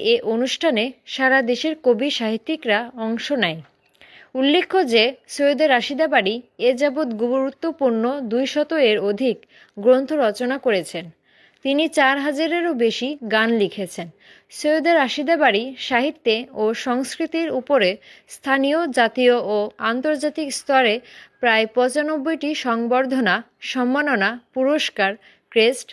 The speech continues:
মেডেল, মানপত্র, শুভেচ্ছা, শ্রদ্ধা ও প্রশংসাপত্র পেয়েছেন।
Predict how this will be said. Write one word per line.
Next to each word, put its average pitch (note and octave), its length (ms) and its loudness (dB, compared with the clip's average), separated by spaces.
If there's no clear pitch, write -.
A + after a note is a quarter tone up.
মেডেল, G#3+ 420 0
মানপত্র, C4 540 2
শুভেচ্ছা, D4 560 -2
শ্রদ্ধা A#3 480 -2
ও A#3 120 2
প্রশংসাপত্র A#3 920 -2
পেয়েছেন। G#3 460 0